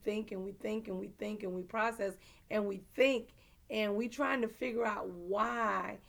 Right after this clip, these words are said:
is our mind not conforming, because you're not spending enough time. Everything that you put into your body, it's gonna come out one way or the other. So you gotta make sure you spend enough time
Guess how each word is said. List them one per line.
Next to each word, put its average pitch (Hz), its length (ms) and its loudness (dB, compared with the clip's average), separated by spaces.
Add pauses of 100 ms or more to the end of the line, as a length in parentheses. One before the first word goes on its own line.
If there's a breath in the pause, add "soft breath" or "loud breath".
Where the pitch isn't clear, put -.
(300 soft breath)
is 226 200 8
our 170 220 0
mind 196 680 0 (280 soft breath)
not 214 260 -2
conforming, 202 640 -2
because 196 340 -4
you're 202 100 -2
not 202 220 -4
spending 208 380 -4
enough 196 340 -6
time. 233 500 -2 (420 loud breath)
Everything 285 500 4
that 240 120 0
you 226 120 -2
put 233 240 0
into 214 260 -2
your 196 200 0
body, 233 640 -6 (1200)
it's 285 200 2
gonna 277 280 6
come 262 260 -2
out - 240 0
one 226 240 2
way 226 120 2
or 214 80 4
the 196 180 2
other. 208 300 2 (360 soft breath)
So 269 200 6
you 247 220 2
gotta 277 260 4
make 233 260 2
sure 247 220 0
you 233 180 -2
spend 247 320 0
enough 214 360 0
time 233 580 2